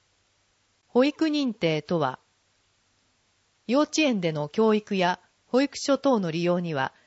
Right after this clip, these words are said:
就労状況や子どもの年齢に応じて、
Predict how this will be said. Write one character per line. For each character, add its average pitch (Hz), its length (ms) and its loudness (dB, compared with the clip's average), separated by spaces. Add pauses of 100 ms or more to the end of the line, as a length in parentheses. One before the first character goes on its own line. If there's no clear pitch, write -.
(140)
就 277 360 2
労 262 200 6
状 240 200 4
況 175 260 -2
や 160 240 -2 (160)
子 214 140 0
ど 269 100 4
も 269 100 0
の 254 120 0
年 233 240 -2
齢 226 200 2
に 208 120 0
応 196 160 0
じ 185 120 -6
て、 185 240 0